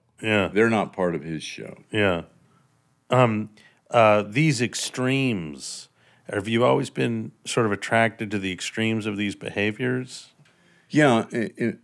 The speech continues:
Speaker 2: for me, it, you know, I, I think my, my work has been misread or misunderstood often because what we seize on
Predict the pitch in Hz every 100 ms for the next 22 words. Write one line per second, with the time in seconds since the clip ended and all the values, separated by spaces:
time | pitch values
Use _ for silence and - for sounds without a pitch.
0 | _ - 131 123 156 175 165 - 101 -
1 | 123 117 107 - 110 110 117 117 151 185
2 | 127 110 98 - 95 92 90 107 117 -
3 | 85 - - 85 82 80 - _ 92 90
4 | 113 113 101 101 104 98 90 95 - 90
5 | 85 - - 104 90 80 82 80 78 80
6 | - 90 82 82 - - - - - _
7 | _ - 101 117 - 110 107 101 - -
8 | - 190 190 180 117 101 90 85 80 82